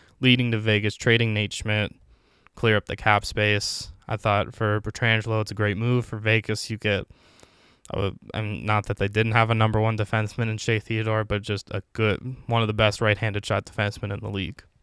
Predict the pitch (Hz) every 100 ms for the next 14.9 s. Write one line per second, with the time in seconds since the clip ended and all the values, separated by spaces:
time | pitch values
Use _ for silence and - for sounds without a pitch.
0 | _ _ _ _ - - - - _ _
1 | _ _ _ _ _ _ _ - 123 117
2 | 101 - - 113 104 113 110 - 110 107
3 | 107 110 113 113 - - - - 113 110
4 | 107 107 110 110 107 101 110 117 107 -
5 | _ - _ _ _ _ _ _ _ _
6 | _ _ _ _ _ _ _ _ _ _
7 | - - - - - - - - 117 110
8 | 113 104 113 107 113 113 117 - 101 98
9 | 113 131 127 113 104 - 107 113 104 -
10 | 104 104 - 104 104 104 107 - 107 101
11 | - - 113 107 - 127 131 117 120 -
12 | _ _ _ _ - 120 113 104 110 110
13 | 107 - - 107 104 - 110 - 110 107
14 | 107 104 101 110 113 110 104 -